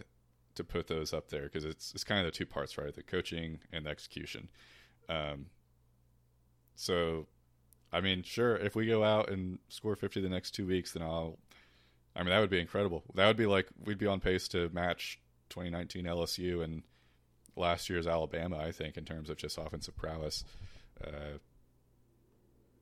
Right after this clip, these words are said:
so, I don't know. I, I still think O U will be one of the better defenses we play. Um, so I think that that is, you know, my, my expectation for the next two weeks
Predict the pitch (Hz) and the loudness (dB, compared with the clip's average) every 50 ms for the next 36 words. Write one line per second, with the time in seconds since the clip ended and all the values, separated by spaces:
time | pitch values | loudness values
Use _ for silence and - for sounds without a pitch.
0 | _ _ - - - 82 80 78 78 - - _ _ _ _ _ _ _ _ _ | _ _ -12 -6 -4 -2 -2 -2 -2 -4 -8 _ _ _ _ _ _ _ _ _
1 | _ _ _ - - 95 90 80 73 - _ _ _ - - 123 131 - 127 135 | _ _ _ 0 0 2 2 2 -2 -6 _ _ _ 6 6 6 8 10 10 10
2 | 143 139 - - 147 131 131 120 110 92 104 101 98 95 95 92 90 82 90 87 | 10 8 6 4 4 6 6 4 4 4 4 6 6 4 4 2 2 2 0 -2
3 | 80 - _ _ _ _ - 104 90 90 92 90 87 80 85 78 82 80 80 80 | -2 -4 _ _ _ _ -12 -8 -4 -2 0 0 0 -2 0 -2 0 -2 -2 -2
4 | - 82 76 - 82 - - 82 - - 80 78 - - 80 87 107 127 - _ | -4 -6 -4 -4 -6 -4 -4 -6 -4 -4 -8 -8 -2 2 4 4 4 2 0 _
5 | _ _ - _ - _ _ _ _ - - 82 78 78 76 71 71 71 - _ | _ _ -20 _ -20 _ _ _ _ -8 -6 -4 -4 -4 -4 -6 -6 -10 -12 _
6 | _ _ _ _ _ _ _ _ _ _ _ - - - 92 82 80 78 80 - | _ _ _ _ _ _ _ _ _ _ _ -10 -6 -2 0 2 2 2 0 0
7 | 92 85 - 82 73 78 78 80 80 - - 80 78 78 73 - - - _ - | -2 -6 -6 -4 0 2 2 2 2 0 -2 -4 -4 -4 -4 -6 -8 -10 _ -6
8 | 98 92 85 85 87 90 85 85 - - _ _ _ _ - _ _ - - 107 | -4 -2 0 2 2 2 2 2 -2 -6 _ _ _ _ -20 _ _ -6 2 2
9 | 101 95 - - - 120 110 - - - 95 - - - 101 95 - - 90 - | 2 2 2 2 2 2 2 2 4 2 2 2 4 2 2 2 2 0 -4 -4
10 | 85 85 82 80 - - - 90 78 82 80 80 - - - | -4 -4 -4 -4 -6 -6 -8 -8 -6 -6 -6 -6 -6 -8 -10